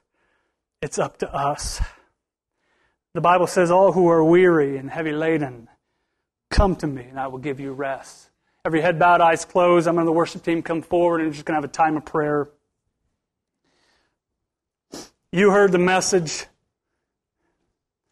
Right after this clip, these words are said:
Only you know what God is doing in your heart. Only you know what God is doing in your life. Every head bowed, eyes closed. This is between the individual and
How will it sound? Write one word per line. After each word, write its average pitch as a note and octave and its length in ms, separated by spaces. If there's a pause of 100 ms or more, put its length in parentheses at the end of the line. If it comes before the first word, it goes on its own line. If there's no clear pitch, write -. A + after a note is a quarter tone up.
(340)
Only F#3+ 320
you G#3 100
know G#3 160
what G3 160
God F#3+ 240
is F3 120
doing F#3 280
in F3 100
your F3+ 120
heart. F#3 520
Only F3+ 300
you F#3+ 100
know F#3+ 180
what G3+ 140
God F3+ 220
is D#3+ 80
doing F3 200
in F3 60
your F3 100
life. F3 240
Every F3 180
head F3 220
bowed, F3 300
eyes E3+ 260
closed. F3 380
This E3+ 140
is E3+ 100
between F3 420
the E3 80
individual F3 760
and C#3+ 180